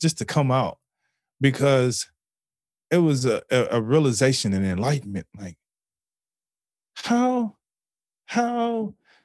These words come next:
like, it, it's like, how are you not able to see this?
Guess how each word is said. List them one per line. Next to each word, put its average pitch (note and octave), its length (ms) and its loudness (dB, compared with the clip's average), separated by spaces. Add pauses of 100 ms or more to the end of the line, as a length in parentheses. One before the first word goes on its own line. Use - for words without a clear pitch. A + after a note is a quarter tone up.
(260)
like, C#3 220 2
it, C#3 220 -2
it's C#3+ 200 2
like, C3+ 220 0
how F#3 580 2
are D3 200 0
you D3+ 280 0
not D3 320 0
able D3 260 0
to A#2+ 160 -6
see D#3+ 500 -2 (140)
this? B2 560 -4